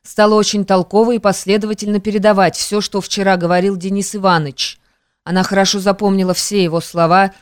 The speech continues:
и повторила их сжато и понятно. Екатерина Николаевна слушала с большим вниманием. «Ну что же, все это отлично с его стороны», проговорила она,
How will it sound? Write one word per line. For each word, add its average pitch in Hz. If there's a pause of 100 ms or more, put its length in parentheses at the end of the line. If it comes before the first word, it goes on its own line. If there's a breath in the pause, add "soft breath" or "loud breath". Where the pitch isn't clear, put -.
(240 soft breath)
и 196
повторила 202
их 202
сжато 196
и 196
понятно. 170 (460)
Екатерина 214
Николаевна 220
слушала 220
с 185
большим 202
вниманием. 160 (460)
«Ну 220
что 262
же, 180
все 190
это 202
отлично 220
с -
его 180
стороны», 180
проговорила 175
она, 185